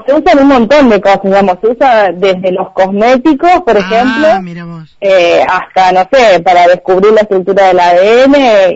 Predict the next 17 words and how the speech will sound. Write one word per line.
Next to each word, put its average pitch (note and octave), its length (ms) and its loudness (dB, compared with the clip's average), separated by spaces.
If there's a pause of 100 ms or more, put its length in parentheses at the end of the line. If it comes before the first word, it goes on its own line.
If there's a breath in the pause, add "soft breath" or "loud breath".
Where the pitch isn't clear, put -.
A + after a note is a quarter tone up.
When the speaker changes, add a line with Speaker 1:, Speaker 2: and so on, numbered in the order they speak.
Speaker 1:
intervinieron F3 640 -4
cristalógrafos. F3 1040 -2
Speaker 2:
Ah, G#3+ 440 -12
Speaker 1:
Digamos, F#3 160 -6
Speaker 2:
mira F#3 120 -6
Speaker 1:
los F#3 140 -4
Speaker 2:
vos. F3 100 -12
Speaker 1:
cristales A3 540 -2
están G#3+ 320 -2
en G#3+ 120 -2
un A3+ 100 -2
montón A3 580 0
de, G3 540 0
de F3+ 320 -10
cosas A#3+ 380 -2
que G#3 80 -2
nosotros F#3+ 460 -4